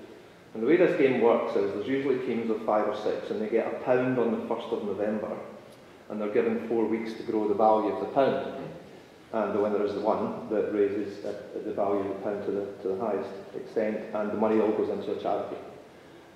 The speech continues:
Um, it's been going for, I think, four or five years now. The first year there was two hundred and sixty teams, and the last time round it was done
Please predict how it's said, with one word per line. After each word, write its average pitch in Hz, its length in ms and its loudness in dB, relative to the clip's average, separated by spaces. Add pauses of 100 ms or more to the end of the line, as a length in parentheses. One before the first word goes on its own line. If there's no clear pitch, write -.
Um, 110 420 4 (580)
it's - 120 -8
been 123 120 -2
going 180 320 8
for, 123 640 10
I - 60 0
think, 113 200 2 (460)
four 120 160 4
or 110 140 2
five 107 320 2
years 117 280 2
now. 101 120 2
The - 200 4
first - 240 0
year 117 120 4
there 101 100 2
was 95 320 -4
two 113 80 -2
hundred 104 220 -4
and 98 100 -6
sixty - 360 -4
teams, 107 420 -4
and 98 120 -2
the 95 40 -2
last 110 360 0
time 101 240 -4
round 95 400 -2 (640)
it - 100 -8
was 104 100 -8
done 104 460 -2